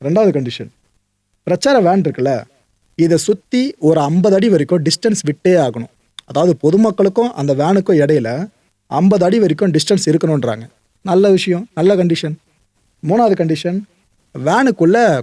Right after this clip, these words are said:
கொச்ச கொச்ச கொச்சன்லாம் இருக்காதீங்கப்பா. இந்த பிரச்சாரம் நடக்கும்போது முக்கியமான நபர்கள் இருக்கீங்களே, அவங்க மட்டும் உள்ள இருந்தா போதும், மத்தவங்க வேனுக்குள்ள இருக்க வேணான்னு டிபார்ட்மெண்ட் சைட்லயே கண்டிஷனா சொல்லியிருக்காங்க. அடுத்த ஒரு கண்டிஷன், மக்கள் இந்த கூட்டம் சார்ந்து உள்ள வரதா இருக்கட்டும்,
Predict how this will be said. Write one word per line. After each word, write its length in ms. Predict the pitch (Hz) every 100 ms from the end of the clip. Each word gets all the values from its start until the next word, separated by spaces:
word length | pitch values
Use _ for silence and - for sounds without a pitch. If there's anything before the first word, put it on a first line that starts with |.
| -
கொச்ச 200 | 175 247
கொச்ச 200 | 214 190 185
கொச்சன்லாம் 340 | 170 190 196
இருக்காதீங்கப்பா. 600 | 170 151 139 139 147 139 -
இந்த 180 | 147 151
பிரச்சாரம் 340 | 147 160 196
நடக்கும்போது 680 | 151 135 143 131 123 143 113 - _ _ _ _
முக்கியமான 500 | 160 175 - 240 240
நபர்கள் 320 | 202 196 180
இருக்கீங்களே, 380 | 160 156 156 202 - _
அவங்க 280 | - 139 175
மட்டும் 240 | 196 247
உள்ள 180 | 170 180
இருந்தா 220 | 160 151
போதும், 280 | - 127 107 _
மத்தவங்க 400 | - 147 170 156 151
வேனுக்குள்ள 280 | 196 202 170
இருக்க 240 | 151 180
வேணான்னு 380 | 156 160 202 117 - _ 147
டிபார்ட்மெண்ட் 380 | 175 170 151
சைட்லயே 180 | 151 185
கண்டிஷனா 320 | 170 160 147 151
சொல்லியிருக்காங்க. 420 | 127 117 104 101 - _ _ _ _ _ _ _ -
அடுத்த 320 | 170 240 220
ஒரு 160 | 170
கண்டிஷன், 300 | 143 135 117 - _ _ _ _ _
மக்கள் 440 | 147 160 180 240 240
இந்த 160 | 185
கூட்டம் 340 | 147 233 226 202
சார்ந்து 400 | 180 165 180 196
உள்ள 260 | 156 202
வரதா 340 | 151 135 180 196
இருக்கட்டும், 440 | 160 151 190 262